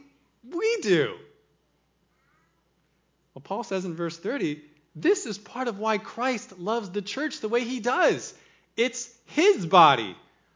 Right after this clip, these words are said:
Of course he's gonna care for his body. Of course he's gonna sacrifice for his body because it's his own. And he knows he's gonna receive the benefit from it in the end.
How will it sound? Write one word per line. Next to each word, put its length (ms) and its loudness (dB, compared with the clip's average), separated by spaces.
Of 160 -6
course 400 2
he's 160 -2
gonna 180 2
care 280 4
for 160 -4
his 120 0
body. 280 0
Of 100 -4
course 200 -4
he's 120 -4
gonna 180 -2
sacrifice 640 0
for 160 -6
his 100 -6
body 400 -6
because 260 -12
it's 120 -14
his 140 -14
own. 380 -10
And 100 -14
he 120 -8
knows 240 -6
he's 160 -8
gonna 140 -10
receive 260 -14
the 60 -14
benefit 400 -16
from 220 -12
it 80 -14
in 100 -14
the 140 -14
end. 280 -16